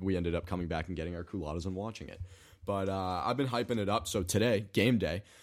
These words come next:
uh, I put a poll on the story, "Who you got?" And it's a picture of Erling Haaland on the story. "Who you got? Uh, Borussia Dortmund or Schalke oh four?"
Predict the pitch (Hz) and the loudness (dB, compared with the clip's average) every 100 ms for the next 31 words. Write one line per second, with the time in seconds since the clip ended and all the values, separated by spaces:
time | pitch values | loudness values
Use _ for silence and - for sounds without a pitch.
0 | - 98 95 92 - 95 131 117 - 113 | -6 -2 0 0 -2 -4 -2 -2 0 2
1 | 110 98 - 107 92 80 135 123 110 92 | 2 0 -2 2 2 4 4 4 4 4
2 | 87 - _ _ _ _ - 98 95 90 | 2 -2 _ _ _ _ -6 -2 0 0
3 | 127 117 123 98 110 104 104 87 - 92 | 0 2 2 2 2 2 0 -2 -2 0
4 | 80 76 - 87 80 - 90 73 65 - | 0 -4 -4 -4 -2 -2 -2 -2 -4 2
5 | 117 104 92 76 - _ _ _ _ - | 2 2 0 -4 -8 _ _ _ _ -4
6 | 87 85 82 - 113 117 127 113 120 113 | 0 0 0 2 6 8 6 8 8 8
7 | 117 104 98 85 - 101 90 101 87 80 | 4 2 0 -2 2 2 4 4 4 2
8 | 80 64 | -4 -6